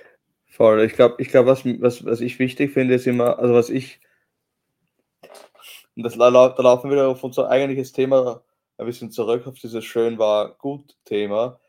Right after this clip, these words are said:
zu sagen, ich glaub, das lässt sich halt auch nicht unterscheiden. Also ich, ich, ich arbeite ja ganz viel mit Leuten, die, die, oder sitze ganz mit Leuten, die, die am Dekonstruieren sind, am Zweifeln sind und so weiter.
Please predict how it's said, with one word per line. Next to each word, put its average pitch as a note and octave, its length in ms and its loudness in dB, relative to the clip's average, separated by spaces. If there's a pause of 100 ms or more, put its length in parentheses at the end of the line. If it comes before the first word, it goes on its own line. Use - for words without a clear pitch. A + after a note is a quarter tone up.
(260)
zu B2 100 -20
sagen, B2 380 0 (140)
ich - 160 -16
glaub, A#2+ 300 0
das C#3 140 -14
lässt A#2+ 240 -8
sich - 160 -16
halt B2+ 140 -6
auch B2 120 -6
nicht A#2+ 360 -14
unterscheiden. A2 800 -6
Also G2 180 -12
ich, G#2 140 -20
ich, A2+ 180 -20
ich - 240 -20
arbeite A#2 300 -2
ja A#2 60 -2
ganz A#2 280 -8
viel C3+ 240 -10
mit C3 160 -10
Leuten, G#2 400 -10
die, G#2+ 340 -18 (720)
die, G#2+ 400 -10
oder G#2 240 -6 (680)
sitze - 320 -16
ganz A#2 220 -4
mit A#2+ 200 -2
Leuten, G#2+ 360 -4
die, G#2+ 320 -6 (340)
die A2+ 160 -8 (1400)
am A2+ 220 0
Dekonstruieren A2 880 -4
sind, G#2 400 -6
am G2+ 200 -8
Zweifeln G2+ 540 -6
sind G#2+ 260 -6
und G#2 100 -8
so G#2 120 -10
weiter. G#2 460 -4